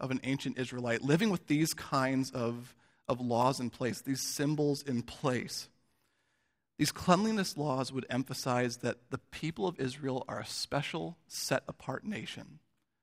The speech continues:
that their God is a holy God,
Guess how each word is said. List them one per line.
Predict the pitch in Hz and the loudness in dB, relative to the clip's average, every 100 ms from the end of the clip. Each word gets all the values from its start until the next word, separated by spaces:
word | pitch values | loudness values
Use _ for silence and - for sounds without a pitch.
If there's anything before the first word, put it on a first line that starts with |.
| _ _ _ _ _ _ _ - | _ _ _ _ _ _ _ 0
that | 135 - _ _ _ _ | 0 0 _ _ _ _
their | 135 151 175 | 6 8 6
God | 160 156 127 117 - | 6 8 8 4 2
is | 143 131 | -4 -2
a | 117 | -2
holy | - - 147 147 151 135 | -4 -4 2 2 2 -2
God, | 120 120 113 110 | 0 0 0 -2